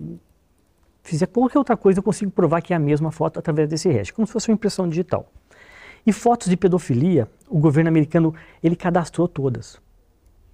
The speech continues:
Então, existe um software monitorando e passando os hashes.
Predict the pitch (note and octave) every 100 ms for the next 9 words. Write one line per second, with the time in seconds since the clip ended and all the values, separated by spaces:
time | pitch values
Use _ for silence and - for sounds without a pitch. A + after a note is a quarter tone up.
0 | _ _ - - - - - E3+ B3+ C4
1 | G#3+ G3+ A3 A3+ B3+ G#3+ A3 G#3 A#3+ G#3+
2 | A3 G#3+ F#3 G#3 A3 G#3+ - A3+ A3+ G#3+
3 | - F3+ E3+ C#3+ - -